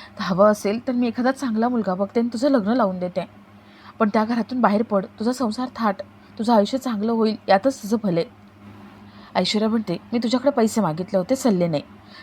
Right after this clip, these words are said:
त्यामुळे माझं कशात भलं आहे, कशात नाही, ते माझं मी बघून घेईन." ऐश्वर्या कावेरीच्या हातातून दागिने हिसकावून घेते आणि जात असते. कावेरी तिला थांबवते. कावेरी म्हणते, "ऐश्वर्या,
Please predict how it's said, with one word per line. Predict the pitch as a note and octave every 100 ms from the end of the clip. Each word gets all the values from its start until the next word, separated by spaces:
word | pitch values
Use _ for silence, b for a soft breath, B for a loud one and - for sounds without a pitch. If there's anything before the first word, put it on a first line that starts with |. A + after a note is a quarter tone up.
| -
त्यामुळे | A#3+ A#3+ B3
माझं | A#3+ A3+
कशात | B3 A3+ B3+
भलं | A3 A#3 A3
आहे, | A3+
कशात | G#3+ G#3 A#3+
नाही, | A#3+ G#3+ A3
ते |
माझं | A#3+ F3 F3 A3
मी |
बघून | C4 F3 F3+ D#3+
घेईन." | F3+ - - - - - _ _ B B B -
ऐश्वर्या | D4 F4 F#4
कावेरीच्या | E4+ D4 C4 C4+ C#4
हातातून | C4+ A3+ C#4
दागिने | C4 F#3+ G#3 B3
हिसकावून | C4+ - F#3 A3
घेते | A3+ B3+
आणि | C4+
जात | A3+ D#3
असते. | F3+ - F3+ - - B B B -
कावेरी | F#3 F3+ A3+
तिला | A#3 G3+
थांबवते. | A3+ F3 E3 F3+ - - -
कावेरी | A#3 F3 F3 F#3+
म्हणते, | G#3+ G3+ E3+ -
"ऐश्वर्या, | F3+ E3+ G3+ F#3+ F#3+